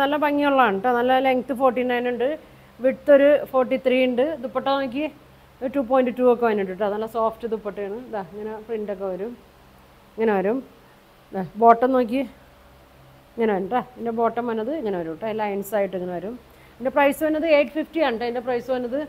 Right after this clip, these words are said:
അടുത്ത color നോക്കിയേ, നോക്കിയേ, നല്ല pink ഷെയ്ഡാണ് ട്ടോ. Length ഒരു ഫോർട്ടി നയൻ വരും ട്ടോ. വീതി ഉണ്ട് ഒരു ഫോർട്ടി ത്രീ, വിഡ്ത്തും ഉണ്ട്. ദാ ഇങ്ങനെ ട്ടോ വന്നത്.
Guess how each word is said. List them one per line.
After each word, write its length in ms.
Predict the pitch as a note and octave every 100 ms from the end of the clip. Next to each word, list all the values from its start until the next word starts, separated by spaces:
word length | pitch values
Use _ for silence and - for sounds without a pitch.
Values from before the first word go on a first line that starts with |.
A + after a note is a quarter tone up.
| - - - -
അടുത്ത 160 | C4 B3 D#4
color 160 | D#4 D#4+
നോക്കിയേ, 280 | D4+ D#4+ E4 - - - - - -
നോക്കിയേ, 240 | B3 C4 C#4+
നല്ല 300 | C4 B3+ C#4 C#4+
pink 300 | C#4+ C4 B3+ C#4 C#4+
ഷെയ്ഡാണ് 420 | A#3 G#3+ F#3 F#3
ട്ടോ. 100 | C4+ G3+ - - - - - - - - - - - - - - -
Length 240 | B3+ C4 C#4+
ഒരു 80 | C#4+
ഫോർട്ടി 240 | D4 C#4+ C#4+ C#4+
നയൻ 180 | C#4+ D4 C#4
വരും 200 | A#3 G#3
ട്ടോ. 100 | C4 F3 - - - - - B3
വീതി 300 | B3+ A#3+ C#4+
ഉണ്ട് 120 | C4 C4
ഒരു 100 | C4+
ഫോർട്ടി 220 | C4+ A#3+ B3
ത്രീ, 120 | B3+ C4+ A#3+
വിഡ്ത്തും 260 | A#3+ - B3+
ഉണ്ട്. 160 | A#3 B3 C#4+ - - - A3+
ദാ 60 | A3+
ഇങ്ങനെ 160 | A3 B3 A#3 G#3
ട്ടോ 80 | B3+
വന്നത്. 240 | B3+ B3+